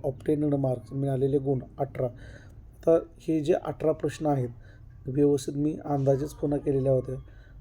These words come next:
हे प्रश्न पुढल्या परीक्षेमध्ये त्याच धड्यावर काढत असताना रिपीट होणार नाहीत, असा सुद्धा आपण ऑप्शन दिलेला आहे. बॅक आल्यानंतर परत बॅकला जावा. इथं तुम्हाला प्रिव्हियस एक्झाममध्ये आता जे आपण मराठी व्याकरण असं नाव दिलेलं आहे,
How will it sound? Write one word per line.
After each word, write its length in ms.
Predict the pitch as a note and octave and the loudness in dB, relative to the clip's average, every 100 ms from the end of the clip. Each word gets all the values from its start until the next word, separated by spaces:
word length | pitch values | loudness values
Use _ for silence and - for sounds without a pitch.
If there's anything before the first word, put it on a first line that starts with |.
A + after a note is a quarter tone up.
| - - D#3+ | -18 -8 -6
हे 60 | |
प्रश्न 460 | - D#3 - D#3 D#3 | -2 -2 -2 -2 -2
पुढल्या 440 | - D3 C3 D#3+ | -2 -2 6 6
परीक्षेमध्ये 640 | E3 C#3+ C3 D3 C#3+ C#3 C#3 - | 6 2 2 -2 0 0 -2 0
त्याच 200 | D#3+ D3+ | 0 2
धड्यावर 320 | D3 C#3 C#3+ | 4 4 4
काढत 340 | C3+ C#3 C3 C3+ | 2 0 2 -2
असताना 380 | - C#3+ C3+ - - | -2 0 0 -2 -6
रिपीट 360 | C3 C3+ C3+ E3+ | 0 0 2 -2
होणार 340 | - D3 C#3+ C3 | 0 2 4 2
नाहीत, 200 | B2+ B2+ - - - - | 0 -4 -10 -16 -14 -6
असा 220 | D3 C#3 D3 | -4 -2 -2
सुद्धा 260 | C#3+ C#3 | 0 4
आपण 220 | C#3+ C#3+ | 4 4
ऑप्शन 360 | C#3 B2+ - C#3 | 0 -2 -4 0
दिलेला 260 | C3 B2+ A#2+ | 4 2 2
आहे. 100 | - - - - - - | -8 -16 -16 -16 -16 -12
बॅक 500 | C3 B2 D3 D3 - | 0 4 4 4 -6
आल्यानंतर 540 | C#3 D3 D3 C#3 C3 B2+ C3 - - - - - | 2 4 6 4 4 2 0 -12 -20 -20 -20 0
परत 180 | C#3+ D#3+ | 4 4
बॅकला 440 | C#3+ C#3+ C#3 C#3+ B2+ | 4 2 4 2 2
जावा. 340 | B2+ A#2+ C3+ - - | 2 0 -6 -12 -8
इथं 200 | C3+ D3+ | -2 0
तुम्हाला 240 | C#3 C#3 C#3 | 0 0 0
प्रिव्हियस 520 | C#3 C#3 C3 D#3 D3+ | 0 0 2 0 0
एक्झाममध्ये 540 | C3+ B2+ C3+ C3 B2 B2+ - - - - - | 0 2 2 2 -2 -4 -10 -20 -20 -20 -6
आता 220 | C#3+ - D3 | -4 2 4
जे 140 | D3 | 4
आपण 200 | C#3 D3 | 4 2
मराठी 380 | C3+ B2+ C#3+ D#3 | 0 2 2 4
व्याकरण 360 | D3+ C#3+ C#3+ | 2 2 0
असं 240 | C#3 - C#3 | -2 -2 0
नाव 200 | C3+ C3+ | 2 4
दिलेलं 280 | C3 C3+ C3 | 4 4 4
आहे, 160 | B2 | 0